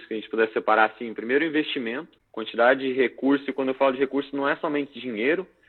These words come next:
é pessoas que estão trabalhando nessa área. Só pra ter uma noção, dentro do S T A, comparando aqui no Brasil, né, um mapa, uma Conab, eles,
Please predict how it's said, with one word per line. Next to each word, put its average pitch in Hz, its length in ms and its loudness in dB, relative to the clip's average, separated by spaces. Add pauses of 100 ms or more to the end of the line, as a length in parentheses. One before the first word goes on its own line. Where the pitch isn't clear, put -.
(160)
é 104 240 4
pessoas 143 760 0
que - 100 -12
estão 123 320 -6
trabalhando 117 540 2
nessa 104 260 -8
área. 113 340 -2 (160)
Só 139 80 6
pra - 100 -2
ter 160 40 4
uma 151 140 2
noção, 131 420 0
dentro 143 340 0
do 139 80 6
S 131 240 6
T 120 280 0
A, 117 60 -6 (140)
comparando 113 540 6
aqui 107 100 0
no 107 120 -2
Brasil, 107 420 4
né, 113 160 0
um 107 140 -2
mapa, 123 360 2
uma 110 160 0
Conab, 113 540 0
eles, 107 180 -4